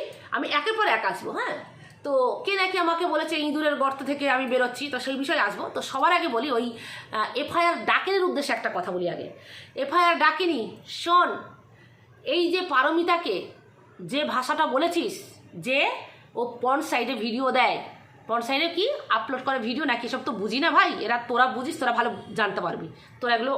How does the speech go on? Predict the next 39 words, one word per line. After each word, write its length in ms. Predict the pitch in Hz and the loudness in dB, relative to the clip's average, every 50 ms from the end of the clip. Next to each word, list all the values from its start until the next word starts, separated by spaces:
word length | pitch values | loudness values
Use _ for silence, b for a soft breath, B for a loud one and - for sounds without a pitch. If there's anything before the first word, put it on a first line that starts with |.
| - 208 | -2 -2
অপবাদ 240 | - 247 247 294 262 | -2 0 0 2 2
দিচ্ছিস 200 | 247 277 - 269 | 0 -2 -2 -2
আমরা, 120 | 269 269 269 | -2 0 0
তোরা 140 | 269 247 247 | 0 -2 0
এগুলো 160 | 233 269 277 220 | 0 0 0 0
এইসব 160 | 226 233 269 - | -2 -2 -4 -4
সম্পর্কে 200 | - 277 277 269 | -4 -4 -4 -2
তোদের 160 | 262 262 220 214 | -2 -4 -2 -2
ভালো 140 | 208 208 240 220 175 160 | 0 0 0 0 0 2
জ্ঞান। 220 | 226 220 202 170 - - - B B B B B B B B B B - | 2 2 2 0 -2 -6 -12 B B B B B B B B B B -2
তো 60 | 262 262 262 | -2 0 2
এর 200 | 254 269 302 339 339 330 | 4 4 6 4 4 2
প্রমাণ 300 | 277 262 277 302 302 294 | 0 0 2 2 0 0
কিন্তু 240 | 285 262 226 226 285 | -2 -2 0 0 2
আমরা 180 | 247 247 311 | 2 2 2
সবাই 480 | - - - - 226 233 269 294 294 277 | 0 0 0 2 4 6 6 6 6 4
চাই, 240 | - 240 185 175 - - - - - - - - - - - - - - - - | 0 -2 -4 -4 -6 -8 -12 -18 -20 -20 -20 -20 -20 -20 -20 -20 -20 -20 -14 -6
এর 240 | - 226 269 302 339 320 | -2 0 2 2 0 0
প্রমাণ 340 | 262 247 247 294 320 330 302 | -2 0 2 2 2 2 0
দিতে 200 | 247 285 285 330 330 | 0 0 2 4 4
হবে, 140 | 349 370 311 | 4 4 4
না 140 | 302 262 | 4 4
হলে 180 | 240 269 285 311 | 4 2 2 0
সরি 320 | 302 - 247 233 285 294 | -2 0 0 0 2 0
চাইতে 300 | 277 320 294 294 294 311 | 0 0 0 0 2 2
হবে। 240 | 269 285 285 294 269 220 180 180 - - - - - - - - - - - - - - - - - - - | 2 4 4 4 2 2 0 -2 -4 -10 -14 -20 -20 -20 -20 -20 -20 -20 -20 -20 -20 -20 -20 -20 -20 -10 -2
হ্যাঁ, 200 | - 320 427 440 - 185 | 0 2 2 2 0 -2
একটা 140 | - - 254 | -4 -4 -4
ভদ্র 380 | 220 - - 233 233 202 240 302 311 | -4 -2 -2 -4 -2 -2 -4 0 2
বাড়ির 280 | 294 302 302 311 294 | 4 4 4 2 0
বউকে, 520 | 247 196 196 240 302 349 359 349 262 233 220 233 220 220 - - - | -2 -2 0 2 2 2 2 0 0 0 0 0 -2 -6 -12 -16 -12
একটা 120 | - 220 185 | -10 -8 -6
ভদ্র 380 | 170 196 214 214 202 254 285 | -4 -2 -2 -2 -2 -4 -4
ফ্যামিলির 440 | 285 - 233 220 254 269 302 302 247 233 196 170 160 156 180 | -2 -2 -2 -2 0 0 -2 -2 -4 -6 -8 -10 -8 -4 0
বউকে, 340 | 247 320 370 359 370 - 233 | 4 4 4 4 2 0 0
একটা 160 | 220 233 196 - | 0 0 -2 -2
ভদ্র 200 | 202 208 202 254 277 | -2 -4 -4 -4 -4
ফ্যামিলির 380 | 185 208 233 254 277 285 277 233 | -4 -4 -4 -2 -2 -2 -2 -2
মেয়েকে 460 | 214 226 294 349 370 359 - 226 | -2 0 0 0 0 0 0 -2